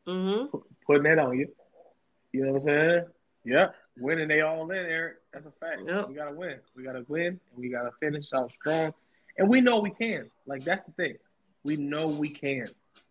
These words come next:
Speaker 2: And
Speaker 1: Oh,
Speaker 2: we
Speaker 1: he's
Speaker 2: know
Speaker 1: from
Speaker 2: that six of our losses
Speaker 1: He's from
Speaker 2: are,
Speaker 1: Kansas.
Speaker 2: oh, man, from Kansas City. Wow.
Speaker 1: Are you
Speaker 2: They hate,
Speaker 1: going to the game,
Speaker 2: they hate you.
Speaker 1: Kevin?
Speaker 2: That's a fact. They
Speaker 1: Let
Speaker 2: hate
Speaker 1: us know
Speaker 2: you
Speaker 1: if you're
Speaker 2: all.
Speaker 1: going to the game, Kevin.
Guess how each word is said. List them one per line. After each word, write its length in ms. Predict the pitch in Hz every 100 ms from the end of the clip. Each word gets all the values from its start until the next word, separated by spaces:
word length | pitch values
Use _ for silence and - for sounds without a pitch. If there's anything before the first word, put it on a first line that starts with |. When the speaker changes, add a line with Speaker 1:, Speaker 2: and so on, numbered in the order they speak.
| _ -
Speaker 2:
And 120 | 127
Speaker 1:
Oh, 60 | 131
Speaker 2:
we 80 | 160
Speaker 1:
he's 60 | 151
Speaker 2:
know 120 | 143 139
Speaker 1:
from 60 | - _ _ _ _ -
Speaker 2:
that 300 | 123 120 -
six 360 | - 160 156 -
of 160 | 135
our 220 | 135 127 127
losses 640 | 143 151 147 - 117 120 _ _ _ _ -
Speaker 1:
He's 140 | 165
from 100 | 156
Speaker 2:
are, 40 | 151
Speaker 1:
Kansas. 520 | 147 147 - - - _ _ _ _ 113
Speaker 2:
oh, 220 | 127 131
man, 340 | 120 131 135 117
from 140 | 131 127
Kansas 340 | 135 139 135 131 -
City. 380 | 147 135 110 -
Wow. 340 | 117 123 131 123
Speaker 1:
Are 80 | 196
you 60 | 208
Speaker 2:
They 60 | 226
hate, 40 |
Speaker 1:
going 340 | 202 220 247 277
to 120 | 311
the 80 | 285
game, 380 | 277 285 339 392 - _ _ _
Speaker 2:
they 140 | 151
hate 260 | 143 160 -
you. 80 | 233
Speaker 1:
Kevin? 240 | 247 294 - _ _ _ _ _ _ _ _ _
Speaker 2:
That's 160 | 135 123
a 40 |
fact. 320 | - 143 117 - _ -
They 100 | 139
Speaker 1:
Let 100 | 214
Speaker 2:
hate 40 |
Speaker 1:
us 80 | 233
know 100 | 240
Speaker 2:
you 40 | 233
Speaker 1:
if 60 |
you're 80 | 214
Speaker 2:
all. 40 | 196
Speaker 1:
going 180 | 214 196
to 60 |
the 60 | 190
game, 260 | 185 170 156
Kevin. 340 | 147 147